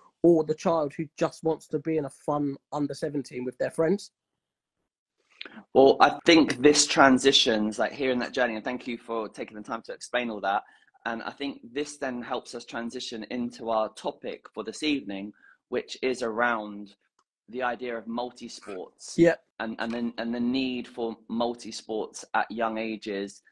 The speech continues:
Speaker 2: to help with then ending up specializing. So you did a video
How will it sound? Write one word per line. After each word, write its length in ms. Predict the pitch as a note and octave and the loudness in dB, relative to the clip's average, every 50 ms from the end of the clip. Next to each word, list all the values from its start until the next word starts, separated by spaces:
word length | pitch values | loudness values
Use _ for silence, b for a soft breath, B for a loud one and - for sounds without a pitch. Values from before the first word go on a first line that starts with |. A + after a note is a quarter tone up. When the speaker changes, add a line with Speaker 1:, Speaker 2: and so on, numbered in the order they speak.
| b b b _ - | b b b _ -8
Speaker 2:
to 60 | A2+ | -8
help 460 | G2+ - A#2 A#2 A#2 - - _ - | -4 2 2 2 2 2 -2 _ -8
with 180 | A2+ G#2+ G2+ - | -8 -8 -6 -4
then 280 | A2+ G#2+ G#2 G#2 G#2 - | -4 -4 -4 -4 -6 -6
ending 300 | G#2+ A2+ G#2 G2+ G#2+ G2 | -6 -6 -6 -6 -6 -6
up 180 | - - - - | -6 -8 -8 -14
specializing. 960 | - - - B2 - - A#2+ G2+ G2 F#2+ F#2 F2+ F2 F2+ F2+ F#2 F2+ F#2+ G2 _ b b b b b _ | -10 -4 -4 -4 -4 -4 -6 -4 -4 -4 -4 -4 -8 -10 -12 -12 -14 -16 -20 _ b b b b b _
So 480 | - - - A2+ A2+ A2 G#2+ G#2+ G#2+ G2+ G2+ _ _ _ _ _ _ _ _ _ - | -14 -8 -4 -2 0 0 0 -2 -6 -8 -10 _ _ _ _ _ _ _ _ _ -16
you 300 | G#2 G2+ B2+ C#3+ D3 D3 | -10 -4 0 2 2 2
did 140 | D3+ C#3 A#2+ | 0 -2 -2
a 60 | C3+ | -2
video 760 | A#2+ C#3 C3+ A#2+ C3 A#2 A#2+ A#2 A#2 A2+ A2 A2 A2 A2 | -4 -4 -6 -6 -4 -2 0 0 0 0 -2 -4 -6 -8